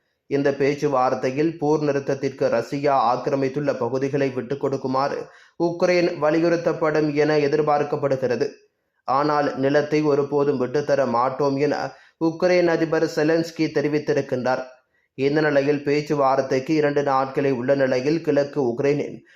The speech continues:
டான்பஸ் மாகாணத்தில் ரஷ்ய படைகள் தாக்குதலை தீவிரப்படுத்தியிருக்கின்றது.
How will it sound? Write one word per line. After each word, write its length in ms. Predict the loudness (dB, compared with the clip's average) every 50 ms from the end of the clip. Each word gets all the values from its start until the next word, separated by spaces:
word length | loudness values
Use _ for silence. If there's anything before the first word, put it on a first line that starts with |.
| _ _ _ _ 0
டான்பஸ் 540 | 2 2 2 2 2 2 2 2 0 0 0
மாகாணத்தில் 800 | 0 2 2 2 2 2 2 2 2 2 2 0 0 -2 -2 0
ரஷ்ய 460 | 2 0 0 0 0 0 0 0 0
படைகள் 460 | 0 0 2 2 2 2 0 0 0
தாக்குதலை 600 | 0 0 0 2 0 0 0 0 2 2 2 0
தீவிரப்படுத்தியிருக்கின்றது. 1300 | 0 -2 -2 -2 0 0 0 0 0 -2 -2 -2 -2 -2 -2 0 -2 -2 -2 -2 -2 0 0 0 -2